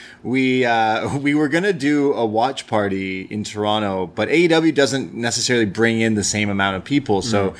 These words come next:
Speaker 1: we did, we were gonna do, like, Sting Day.
Speaker 2: Yeah.
Speaker 1: We were gonna do face paint, masks, shirts, costumes, but not
Speaker 2: Balloon,
Speaker 1: enough.
Speaker 2: model balloons. <laughs>
Speaker 1: Baseball bats.
Speaker 2: Yeah.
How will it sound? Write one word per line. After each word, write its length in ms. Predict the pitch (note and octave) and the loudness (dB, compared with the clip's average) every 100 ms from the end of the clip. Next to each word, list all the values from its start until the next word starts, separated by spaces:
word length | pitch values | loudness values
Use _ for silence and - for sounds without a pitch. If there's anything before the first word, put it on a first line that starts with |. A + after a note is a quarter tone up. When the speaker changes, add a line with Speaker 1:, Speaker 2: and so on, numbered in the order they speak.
| - - | -14 -4
Speaker 1:
we 120 | A#2 A#2 | 2 4
did, 160 | B2 | 4
we 180 | B2+ C3+ | 2 2
were 120 | C3 | 2
gonna 200 | C3+ E3 | 2 2
do, 220 | C3+ C#3 | 2 2
like, 260 | A#2+ G#2 G2 | 4 2 2
Sting 480 | - - B2 B2 C3 | -2 -2 0 0 0
Day. 380 | B2+ C3+ C#3 - - | 2 2 -2 -8 -10
Speaker 2:
Yeah. 240 | A#2+ C3+ C3 | -2 2 2
Speaker 1:
We 80 | C3+ | 2
were 60 | |
gonna 160 | C#3+ C3+ | 2 2
do 120 | C3+ | 0
face 440 | - C3+ C#3+ C3 | 0 0 0 0
paint, 420 | - C#3+ C#3+ C#3+ B2+ | -2 0 2 0 0
masks, 460 | B2+ C3+ C#3 B2+ | 2 4 2 2
shirts, 360 | - C#3 C3+ C3 | 0 2 2 0
costumes, 560 | B2+ B2+ B2+ C3+ B2+ | 0 0 0 -2 -2
but 300 | G2+ A#2+ A2+ - - - | 0 0 0 -4 -20 -10
not 320 | B2 F3 G#3+ D#3 | 0 0 2 2
Speaker 2:
Balloon, 640 | C#3 D3 D#3 D#3 D3+ D3+ | 2 4 2 2 0 -2
Speaker 1:
enough. 100 | C#3 - D3 | -8 -12 -4
Speaker 2:
model 340 | D3+ D#3+ D#3+ | 0 2 2
balloons. 640 | D3 D3+ D#3 D3+ D#3 C#3+ F3 A#2+ G#3+ G#3 A3+ - A3 - | 2 0 0 -2 -2 0 0 2 0 0 -4 -2 -4 -4
<laughs> 80 | B2 | -2
Speaker 1:
Baseball 400 | C#3+ D3+ D#3+ D#3+ | 0 0 2 2
bats. 300 | D#3 D#3 D#3+ | 2 2 2
Speaker 2:
Yeah. 160 | - | 2